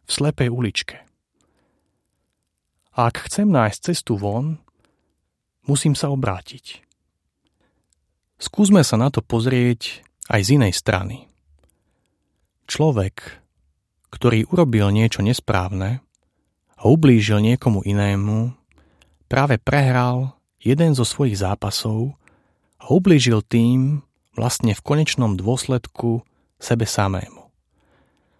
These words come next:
Pretože sa mu to v nejakej podobe vráti, hoci my sa o tom zrejme vôbec nedozvieme. Nepotrebuje práve takýto človek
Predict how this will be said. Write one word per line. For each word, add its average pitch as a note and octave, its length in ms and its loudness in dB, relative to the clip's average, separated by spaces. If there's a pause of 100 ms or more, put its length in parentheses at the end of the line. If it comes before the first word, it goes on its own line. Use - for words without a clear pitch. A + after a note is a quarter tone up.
(340)
Pretože C#3+ 400 -2
sa C3 160 -2
mu D3+ 80 -2
to B2 160 -2
v A#2+ 160 0
nejakej D3+ 320 -2
podobe C#3+ 400 -2
vráti, A#2+ 640 -4 (580)
hoci - 300 -8
my C3 100 2
sa C#3 160 -4
o C3 140 -2
tom A#2+ 500 -2 (320)
zrejme C3+ 380 0
vôbec C#3 400 -2
nedozvieme. G2 640 -4 (1800)
Nepotrebuje A2 920 -2 (340)
práve G2+ 300 -2
takýto D3 400 -4
človek G#2+ 720 -4